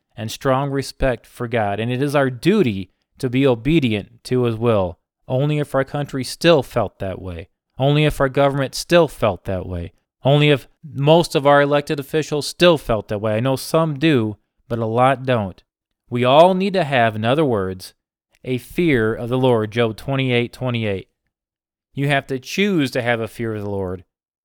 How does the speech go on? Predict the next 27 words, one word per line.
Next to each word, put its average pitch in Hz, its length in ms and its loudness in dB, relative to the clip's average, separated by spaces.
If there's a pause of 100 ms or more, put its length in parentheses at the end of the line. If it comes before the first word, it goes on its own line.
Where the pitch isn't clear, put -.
(120)
and 135 140 -4
you 151 100 0
have 143 200 -2
to 143 80 -4
love 147 460 6
getting 131 260 0
the 127 60 -6
knowledge 127 460 -2
that 123 180 -2
is 120 120 -2
needed 135 320 -2
to - 140 -12
lead 139 580 -4 (240)
to 131 100 -6
godly 120 400 0
wisdom. 117 540 -2 (640)
The 113 100 -10
fear 185 480 2
of 196 120 2
the 196 100 2
Lord 123 300 4
is 113 160 -4
a 113 40 -4
major 156 320 -2
prerequisite 143 760 -2
of 113 220 -10
wisdom. 101 500 -2